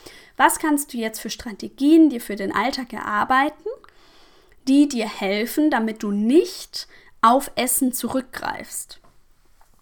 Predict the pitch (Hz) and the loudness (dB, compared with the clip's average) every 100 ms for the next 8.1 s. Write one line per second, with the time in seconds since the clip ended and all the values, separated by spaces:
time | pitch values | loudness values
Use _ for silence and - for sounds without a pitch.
0 | - - - - - - - - 254 262 | -20 -20 -20 -20 -20 -20 -20 -8 -2 2
1 | 247 - 302 427 294 285 262 - 233 214 | 2 2 2 2 0 0 -2 -2 -4 -4
2 | 214 202 - - 208 - 262 262 269 240 | -4 -6 -8 -8 -10 -8 2 4 4 2
3 | 262 294 - _ - 240 233 233 220 214 | -2 -6 -12 _ -6 0 0 0 0 -2
4 | - 214 - - - 262 254 254 247 226 | -4 -8 -8 -12 -6 0 2 2 2 0
5 | 226 226 233 233 233 - 214 214 214 220 | 0 0 0 0 -2 -2 -4 -2 -2 -4
6 | 214 208 - - - - 262 254 - - | -6 -6 -10 -12 -10 -4 -2 -4 -12 -16
7 | - 208 226 233 214 208 202 208 208 226 | -4 0 0 -2 -4 -4 -4 -4 -4 -6
8 | - | -10